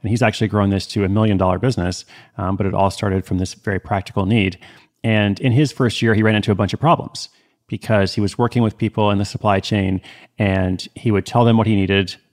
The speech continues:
and they would say, "Oh yeah, we can do that." But then they would come back, you know, weeks later or months later in some cases and say, "Actually, uh, we, we don't do that."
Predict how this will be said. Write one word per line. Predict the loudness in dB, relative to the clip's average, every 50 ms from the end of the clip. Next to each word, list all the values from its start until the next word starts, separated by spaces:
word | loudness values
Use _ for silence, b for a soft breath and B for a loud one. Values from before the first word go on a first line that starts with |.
| -4
and | -2
they | 0 0
would | 0 -2
say, | -2 -2 -2 0
"Oh | 2 2
yeah, | 4 4 4 2
we | 2 2
can | 0 2
do | 0 2
that." | 0 0 0 -2 -4 -6 -16 b b b b b _ _ _ _ -4
But | -4 -2 0
then | 2 2
they | 2 2
would | 0 0
come | 0 0 2
back, | 4 2 2 2 0
you | -2 -2
know, | -2
weeks | 0 -2 -2 -4 -4 -2
later | 0 0 2 2 2 0 0
or | 0 -2 -4 -4 -4 -4 -6 B B B B B -6
months | -2 0 0 0 0 0
later | -2 0 2 2 0
in | 0 -2
some | -2 -2 -4 -4
cases | -2 -4 -6 -4 -6 -8
and | -8 -6
say, | -6 -6 -4
"Actually, | -4 -4 -6 -4 -2 -2 0 0 0 0
uh, | 2 2 2 2
we, | 0 -2 -4 -2
we | 0 0 0
don't | 0 2
do | 0 0
that." | -2 -2 -4 -8 -12 -18